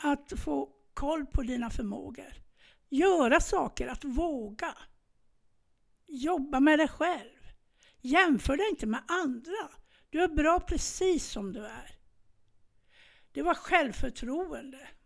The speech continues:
Alltså självförtroende är då, baserar ju på våra tankar, hjärnan. Självkänsla däremot,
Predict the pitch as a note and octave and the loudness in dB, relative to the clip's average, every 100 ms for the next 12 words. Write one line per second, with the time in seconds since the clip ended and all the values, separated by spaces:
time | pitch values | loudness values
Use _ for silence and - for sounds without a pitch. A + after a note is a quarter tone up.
0 | _ _ _ _ _ _ _ - C#4 E4+ | _ _ _ _ _ _ _ -10 -8 -6
1 | - E4+ D4+ D4+ A#3 D4 E4 D#4+ E4 C#4 | 0 0 0 -4 -8 -8 -6 -6 -4 -4
2 | B3 A#3 G#3+ A#3+ _ - _ D4+ C#4+ - | -4 -6 -8 -12 _ -20 _ -2 0 0
3 | C4+ B3 A#3+ A#3 A3 A#3 A3 - _ - | -2 -2 -6 -8 -10 -12 -14 -16 _ -6
4 | C4 A#3+ - C#4 A3+ G3 - C#4 - B3+ | -2 -2 0 -2 -2 -8 -16 -16 -12 -4
5 | A#3 C#4 A#3+ G#3 A3 A#3+ A3 _ _ _ | 2 4 4 0 -2 -2 -6 _ _ _
6 | _ _ _ _ _ _ _ _ - - | _ _ _ _ _ _ _ _ -10 4
7 | F4 D4 G3 - F#4+ F4 - G#3+ A3+ A3+ | 6 6 0 -4 -4 -4 -6 -8 -8 -12
8 | C4 C4+ - | -12 -12 -14